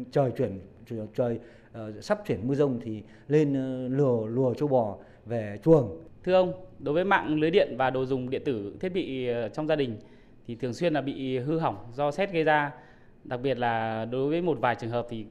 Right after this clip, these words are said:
Speaker 2: có thể gây tử vong khi mà dùng điện thoại di động có kết nối sạc pin. Thì ông có thể đưa ra những cái cảnh báo như nào ạ để phòng tránh không?
Speaker 1: Đối với hiện tượng mà sét đánh vào các cái hộ gia đình thì đối với các cái gia đình, ừm,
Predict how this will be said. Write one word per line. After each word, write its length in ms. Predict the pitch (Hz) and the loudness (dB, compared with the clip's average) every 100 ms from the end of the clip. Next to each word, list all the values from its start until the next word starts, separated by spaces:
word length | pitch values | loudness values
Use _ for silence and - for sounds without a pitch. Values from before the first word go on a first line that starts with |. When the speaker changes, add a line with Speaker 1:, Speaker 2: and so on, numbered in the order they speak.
| 117 | -10
Speaker 2:
có 100 | - | -6
thể 120 | 151 | -4
gây 160 | 117 147 | -2 -2
tử 160 | 139 120 | -2 0
vong 220 | 143 139 | 0 0
khi 120 | 147 | -2
mà 120 | 127 | -2
dùng 220 | 117 113 | -2 -4
điện 100 | 113 | -4
thoại 160 | 131 127 | -4 -4
di 80 | 143 | 0
động 280 | 147 - - - | 0 0 -12 -10
có 160 | 127 135 | -8 -6
kết 120 | 180 | -2
nối 140 | 160 151 | 0 0
sạc 160 | 151 - | -2 -2
pin. 200 | 160 147 - - - - | -4 -4 -10 -20 -20 -14
Thì 100 | - | -6
ông 180 | 120 151 | -2 -2
có 100 | 165 | -2
thể 440 | 165 110 104 104 107 | -2 -2 -2 -2 -2
đưa 180 | 139 | 0
ra 140 | 147 143 | 2 2
những 120 | 139 | 0
cái 280 | 156 160 156 | -4 -4 -2
cảnh 180 | 131 107 | -4 -2
báo 220 | 110 135 | -2 -2
như 120 | 170 | -2
nào 180 | 143 113 | -2 -4
ạ 60 | 101 - - | -6 -12 -14
để 120 | 107 | -12
phòng 160 | 113 107 | -8 -6
tránh 100 | 113 | -6
không? 140 | 147 - - - - - - - | -6 -10 -14 -18 -16 -16 -16 -6
Speaker 1:
Đối 160 | 170 156 | 4 6
với 160 | 196 180 | 8 6
hiện 160 | 170 | 4
tượng 300 | 160 127 131 | 4 4 0
mà 280 | 127 123 123 | -4 -4 -4
sét 220 | 120 170 | 0 0
đánh 220 | 170 180 | 2 0
vào 480 | 180 139 123 117 123 139 131 | 2 2 2 -2 -6 -6 -6
các 160 | 190 196 | -4 -2
cái 100 | 180 | -2
hộ 460 | 165 143 120 117 117 127 | 2 2 2 -4 -6 0
gia 180 | 165 | 4
đình 220 | 165 143 95 - - - - | 6 4 2 -8 -20 -20 -12
thì 280 | 127 123 123 | -4 -2 0
đối 220 | 131 147 | 2 4
với 220 | 190 175 147 143 | 4 0 -4 -4
các 140 | 190 196 | -2 -2
cái 500 | 190 170 170 160 151 | 0 0 -2 -4 -4
gia 180 | 156 160 | 2 4
đình, 260 | 147 113 - - - - | 4 2 -6 -18 -20 -12
ừm, 680 | 117 120 120 120 117 117 | -6 -4 -4 -4 -6 -10